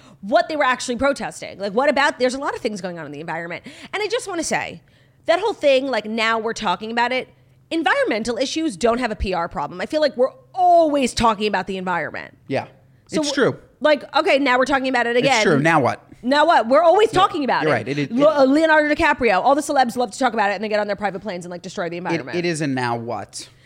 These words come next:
Speaker 1: Right. No, it's not a, it's not a, uh, a
Speaker 2: There's,
Speaker 1: hu-,
Speaker 2: there isn't
Speaker 1: it's
Speaker 2: an
Speaker 1: not a
Speaker 2: awareness
Speaker 1: humani-,
Speaker 2: problem.
Speaker 1: right. It's not a humanitarian issue that has an awareness problem.
Speaker 2: Yeah. A hundred percent.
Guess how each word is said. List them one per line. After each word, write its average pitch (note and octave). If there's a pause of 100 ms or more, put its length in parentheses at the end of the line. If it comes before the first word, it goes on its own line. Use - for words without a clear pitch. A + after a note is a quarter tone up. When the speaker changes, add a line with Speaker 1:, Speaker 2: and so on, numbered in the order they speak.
(200)
Speaker 1:
Right. G4+
No, F4+
it's D#4
not F#4+
a, C#4+
it's -
not G#4+ (120)
a, C4 (240)
uh, G3+ (460)
a - (680)
Speaker 2:
There's, G3
Speaker 1:
hu-, B3
Speaker 2:
there G#3+
isn't A#3
Speaker 1:
it's B3+
Speaker 2:
an A#3+
Speaker 1:
not G#3+
a -
Speaker 2:
awareness E3+
Speaker 1:
humani-, -
Speaker 2:
problem. A2+
Speaker 1:
right. D#4
It's D#4
not G4
a G#4+
humanitarian B3+
issue D4
that B3
has A3
an G#3
awareness F#3
problem. A#2
Speaker 2:
Yeah. C#3+ (380)
A B2+
hundred C#3+
percent. B2